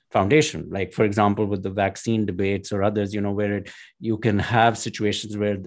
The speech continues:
that kind of belief system can actually erode larger social goals, then we, you do need to engage on those conversations more directly.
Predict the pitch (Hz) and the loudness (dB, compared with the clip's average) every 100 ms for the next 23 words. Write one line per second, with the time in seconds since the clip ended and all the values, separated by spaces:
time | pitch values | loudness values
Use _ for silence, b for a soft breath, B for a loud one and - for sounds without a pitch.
0 | - 107 104 104 - 107 101 98 104 101 | -6 2 2 2 0 0 -2 -2 -4 -2
1 | 101 - 101 - 101 98 101 98 95 - | -4 -6 -10 -4 -2 0 2 2 -2 -2
2 | 101 98 101 104 101 98 95 101 95 - | 0 2 4 2 2 0 0 -2 -6 -6
3 | 104 - 101 92 92 95 95 B B - | -6 -6 -4 0 2 2 -2 B B 2
4 | 123 135 131 120 107 110 104 123 123 110 | 6 8 8 4 2 -2 2 4 4 2
5 | 101 - 101 95 95 101 104 101 87 87 | -2 -4 -4 -4 -2 -2 -2 -4 -4 -6
6 | 92 90 - 95 90 - 98 95 - 90 | -6 -8 -6 -4 -4 -4 -4 -4 -4 -4
7 | 92 92 90 87 90 92 - 95 | -2 0 0 0 -2 -2 -6 -10